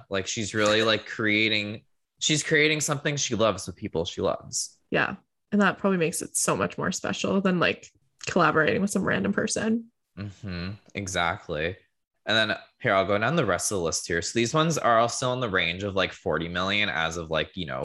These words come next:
Speaker 1: Wednesday, October twenty-sixth.
Speaker 2: Just a
Speaker 1: <laughs>
Speaker 2: casual forty mil, you know?
Speaker 1: You know? So
Speaker 2: Yeah.
Speaker 1: after Snow on the Beach, it's Maroon, Midnight Rain, and You're on Your own, kid. Which
Speaker 2: So that's just not mine. <laughs>
Speaker 1: it's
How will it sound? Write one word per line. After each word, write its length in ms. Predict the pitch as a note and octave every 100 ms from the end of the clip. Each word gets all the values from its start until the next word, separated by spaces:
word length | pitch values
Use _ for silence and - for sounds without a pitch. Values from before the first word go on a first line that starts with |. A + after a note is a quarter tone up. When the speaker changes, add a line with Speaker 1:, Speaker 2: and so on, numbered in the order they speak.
| F2 F2
Speaker 1:
Wednesday, 340 | E2+ E2+ F2+
October 460 | D#2+ E2+ F#2+ E2+ E2+
twenty-sixth. 880 | - F2 E2 - E2+ G2+ - - -
Speaker 2:
Just 220 | D#4 -
a 60 | F4+
Speaker 1:
<laughs> 160 | G3+
Speaker 2:
casual 420 | F#3 G3 G3 F3+ G3
forty 420 | - F3 E3+ E3+
mil, 500 | D#3+ D#3+ D#3 E3+ G3+
you 100 | F3
know? 400 | E3+ E3 F3+ F#3+ F#3+ -
Speaker 1:
You 160 | C3
know? 440 | F2 C2+ F#2 B2+ - _ C4
So 60 | A#3
Speaker 2:
Yeah. 20 | -
Speaker 1:
after 300 | A2 D3+ D3+
Snow 280 | - A#2+
on 100 | B2
the 80 | B2+
Beach, 380 | G#2+ A2+ G#2 -
it's 200 | - -
Maroon, 800 | A2 G#2 F#2 F#2+ F#2+ G#2+ C3+ D#3+ -
Midnight 680 | G#2+ G#2+ G2 G#2+ A2+ G#2 F#2+
Rain, 520 | F#2+ F2 F2+ G2+ B2+ - -
and 180 | G#2 F#2+
You're 160 | F#2+
on 160 | E2+ E2+
Your 240 | C#2 C2
own, 140 | A#1+ E2+
kid. 380 | D#2 B1 G#2+ - _ _ -
Which 380 | D#2 C#2+ -
Speaker 2:
So 240 | - G3 -
that's 420 | G#3+ G3 F#3 -
just 220 | - B3+ A3+
not 280 | F3+ F3+
mine. 500 | D#3+ D#3 D#3 D#3+ F#3+ -
<laughs> 340 | - - B4+ -
Speaker 1:
it's 180 | -